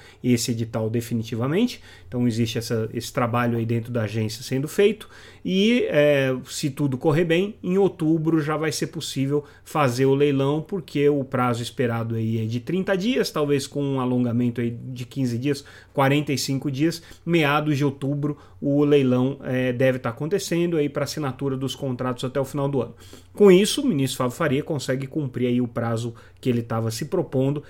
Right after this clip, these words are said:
de ter, é, as primeiras operações aí até o final do ano.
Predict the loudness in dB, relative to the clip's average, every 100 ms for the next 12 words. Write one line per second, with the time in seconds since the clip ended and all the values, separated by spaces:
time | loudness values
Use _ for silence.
0 | -18 -10 -6 -4 0 0 -2 -10 -4 -2
1 | -2 -4 -6 -4 2 4 4 4 2 0
2 | 0 -2 -2 -2 -2 0 -2 -2 -2 -4
3 | -2 -4 -2 0 2 4 2